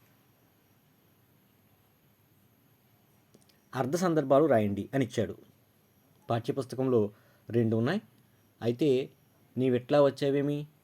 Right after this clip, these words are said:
అనేది, "వారితో ఎప్పుడు కలిసినా వెలితిగానే మాట్లాడతారు" అనేది. ఈ రెండు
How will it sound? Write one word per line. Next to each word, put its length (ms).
అనేది, 400
"వారితో 600
ఎప్పుడు 300
కలిసినా 480
వెలితిగానే 520
మాట్లాడతారు" 680
అనేది. 360
ఈ 100
రెండు 400